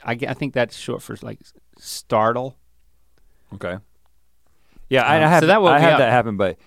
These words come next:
Speaker 2: in a twelve mi-, in a twelve minute,
Speaker 1: That's why I'm
Speaker 2: uh,
Speaker 1: a little grumpy right now,
Speaker 2: a
Speaker 1: 'cause
Speaker 2: twelve minute,
Speaker 1: a
Speaker 2: what?
Speaker 1: twelve
Speaker 2: It's
Speaker 1: minute
Speaker 2: supposed to
Speaker 1: nap.
Speaker 2: help.
Speaker 1: Well, it should have been, I think it should have been twenty minutes as power nap, right? Not twelve minutes.
Speaker 2: But a twelve minute nap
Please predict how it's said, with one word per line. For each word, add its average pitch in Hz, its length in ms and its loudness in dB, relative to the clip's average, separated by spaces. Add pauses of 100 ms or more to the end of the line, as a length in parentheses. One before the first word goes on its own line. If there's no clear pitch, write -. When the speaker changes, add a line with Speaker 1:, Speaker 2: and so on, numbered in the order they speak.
(140)
Speaker 2:
in 120 80 -2
a 127 60 0
twelve 160 280 2
mi-, 147 180 -2
in 135 80 -2
a 120 60 2
twelve 143 260 2
minute, 123 380 2
Speaker 1:
That's 143 160 2
why 185 80 4
I'm 170 100 4
Speaker 2:
uh, 147 40 4
Speaker 1:
a - 20 4
little 131 180 4
grumpy 113 400 -2
right 95 220 -6
now, 101 80 -2
Speaker 2:
a 107 40 0
Speaker 1:
'cause - 80 -6
Speaker 2:
twelve 139 260 2
minute, 127 280 -2
Speaker 1:
a - 300 -14
Speaker 2:
what? 123 120 -2
Speaker 1:
twelve 175 240 2
Speaker 2:
It's 156 40 -6
Speaker 1:
minute 151 160 2
Speaker 2:
supposed 208 180 2
to 120 140 2
Speaker 1:
nap. 147 80 0
Speaker 2:
help. 175 360 -2 (240)
Speaker 1:
Well, 160 220 0
it 135 100 -4
should 165 120 -6
have 131 80 -4
been, 107 280 -4
I 117 120 -6
think 123 160 -4
it 101 40 -6
should 120 120 -10
have 95 60 -12
been 95 120 -10
twenty 113 320 -8
minutes 92 300 -12
as 95 120 -16
power 110 320 -8
nap, 87 220 -16
right? 110 280 -14
Not 127 200 -10
twelve 110 280 -8
minutes. - 500 -20
Speaker 2:
But 135 140 4
a - 60 2
twelve 170 420 2
minute 127 280 0
nap 104 560 2